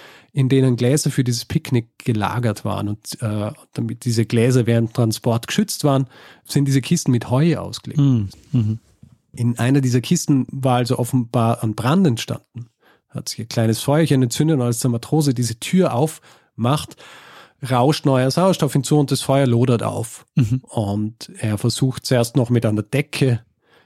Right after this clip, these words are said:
Speaker 1: die, äh, dieses Feuer zu ersticken. Er erkennt aber, <laughs> dass diese, diese Decke, die er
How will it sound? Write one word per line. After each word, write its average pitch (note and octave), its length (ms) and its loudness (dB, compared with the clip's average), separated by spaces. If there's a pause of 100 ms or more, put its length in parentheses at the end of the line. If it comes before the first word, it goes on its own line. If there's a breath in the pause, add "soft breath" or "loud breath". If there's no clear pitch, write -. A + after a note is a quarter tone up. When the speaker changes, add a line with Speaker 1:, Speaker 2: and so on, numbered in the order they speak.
(220 soft breath)
Speaker 1:
die, A2+ 360 2
äh, B2+ 200 -2
dieses A#2+ 280 0
Feuer D3+ 260 2
zu C#3 120 2
ersticken. C#3 400 2
Er C3+ 180 2
erkennt D#3 440 -2
aber, C3 120 4 (100)
<laughs> - 80 -8
dass C3+ 200 0
diese, A#2+ 320 0 (400 loud breath)
diese A#2+ 200 0
Decke, C3+ 400 -2
die A#2+ 200 2
er A#2 180 2